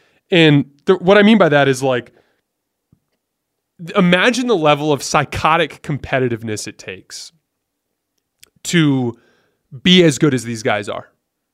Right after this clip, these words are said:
To where, like, specifically Steph, LeBron, and, and Jokic, those three guys,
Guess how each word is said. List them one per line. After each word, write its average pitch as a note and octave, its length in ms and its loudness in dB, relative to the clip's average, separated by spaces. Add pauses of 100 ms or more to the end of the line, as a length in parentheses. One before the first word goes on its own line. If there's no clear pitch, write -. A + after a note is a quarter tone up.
(1080)
To G3+ 100 2
where, F#3 240 4
like, D3+ 400 -2 (540)
specifically D3+ 800 -4
Steph, - 360 -6
LeBron, C#3+ 420 0
and, C3+ 240 -6
and C#3 140 -8
Jokic, C3+ 440 -4
those C#3 220 -4
three B2+ 200 -8
guys, A#2 480 -4